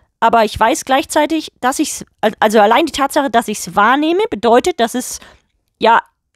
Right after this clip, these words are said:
auch ein Teil meines Bewusstseins ist, weil sonst könnte ich's ja nicht wahrnehmen. Das heißt, dass eigentlich jedes Lebewesen,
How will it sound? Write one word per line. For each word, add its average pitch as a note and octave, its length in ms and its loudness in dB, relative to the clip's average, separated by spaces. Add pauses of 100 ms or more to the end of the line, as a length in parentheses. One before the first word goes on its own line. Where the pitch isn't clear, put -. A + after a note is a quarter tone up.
auch C#4 340 2
ein A#3+ 220 -2
Teil C4 340 -2
meines A#3+ 440 -4
Bewusstseins G#3+ 640 -2
ist, - 220 -2
weil B3+ 120 2
sonst A#3 240 -2
könnte C#4 240 0
ich's - 120 -4
ja A#3+ 120 4
nicht A3 240 -6
wahrnehmen. G3+ 460 0
Das - 160 -14
heißt, G#3+ 320 -4 (640)
dass - 320 0
eigentlich A3+ 460 -2
jedes A3 680 -2 (600)
Lebewesen, F#4 600 2